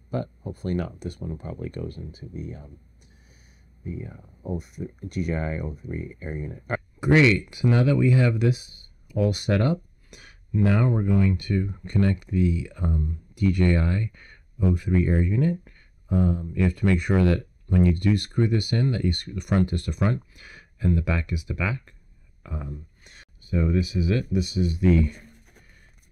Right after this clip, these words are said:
D J I O three air unit. So I will take you through the process step by step so that you too will know what to do. And it's not as streamlined as a thing, as you think it is.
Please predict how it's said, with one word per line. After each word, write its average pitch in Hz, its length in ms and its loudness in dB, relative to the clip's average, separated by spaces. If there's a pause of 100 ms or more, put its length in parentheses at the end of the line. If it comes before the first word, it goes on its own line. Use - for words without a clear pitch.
D 107 180 2
J 92 260 4
I 104 280 0 (540)
O 95 160 6
three 87 320 2
air 80 160 4
unit. 90 400 4 (540)
So 104 440 2
I 95 200 4
will 90 240 4
take - 260 -4
you 117 100 0
through 110 280 -2
the 107 100 -6
process - 500 -4
step - 320 -6
by 113 160 -2
step 104 320 -4 (520)
so 104 120 0
that 101 140 4
you 113 200 4
too 135 280 4
will 98 100 4
know 87 200 6
what 76 200 0
to - 100 -20
do. - 320 -4 (460)
And 92 400 2 (520)
it's 131 200 2
not 165 120 6
as 135 180 4
streamlined 117 880 2
as 101 180 0
a 95 80 2
thing, 120 480 -2
as 101 180 2
you 101 60 4
think 123 260 2
it 156 80 4
is. 185 280 0